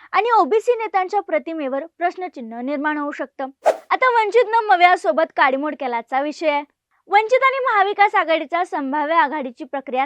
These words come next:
थांबल्याचं दिसतंय. वंचित बहुजन आघाडीचे प्रमुख प्रकाश आंबेडकरांनी पत्रकार परिषद घेतली, त्याआधी त्यांनी पक्षाच्या सर्व पदाधिकाऱ्यांची बैठक घेतली होती. यानंतर त्यांनी त्यांची भूमिका स्पष्ट केली. त्यांनी पत्रकारांशी संवाद साधत नव्या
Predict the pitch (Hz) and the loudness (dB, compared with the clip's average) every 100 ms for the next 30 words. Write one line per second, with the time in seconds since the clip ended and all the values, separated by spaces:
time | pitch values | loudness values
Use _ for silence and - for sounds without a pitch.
0 | 285 320 311 311 311 277 302 294 285 _ | -2 -4 2 0 0 -8 -6 -6 -6 _
1 | _ _ 247 247 294 285 302 294 302 285 | _ _ -10 -8 -8 -2 -2 -2 -2 -2
2 | 269 262 254 285 262 285 269 - _ 220 | 0 -4 -2 -6 -4 -6 -6 -10 _ -2
3 | 277 359 370 359 349 349 339 320 381 285 | 0 0 0 2 2 2 0 -4 -6 -6
4 | 233 302 349 359 330 330 359 254 320 277 | -4 -2 0 0 -2 -2 -6 -6 -6 -6
5 | 294 - _ 320 330 311 247 339 320 320 | -10 -12 _ 2 4 4 0 -2 -2 -4
6 | 294 - 277 262 311 285 285 330 - 254 | -6 -6 -10 -8 -8 -4 -4 -4 -6 -4
7 | 269 392 392 320 277 294 302 294 277 214 | -2 -2 -2 -2 -2 -6 -2 0 0 -6
8 | 240 226 226 196 - _ - _ 359 403 | -6 -6 -10 -10 -20 _ -20 _ 2 4
9 | 466 466 466 494 - 330 359 359 302 - | 4 2 0 0 0 -2 -2 -4 -4 -8
10 | 277 302 254 277 302 - 320 - 311 302 | -10 -8 -6 -6 -6 -6 -6 -4 -2 -2
11 | 277 294 _ - - 403 453 466 494 480 | -4 -8 _ -20 -4 0 0 2 2 2
12 | 466 427 427 453 427 349 311 359 370 330 | 2 2 2 0 -2 -4 -2 -2 -2 -4
13 | 294 302 285 294 | -4 -6 -6 -2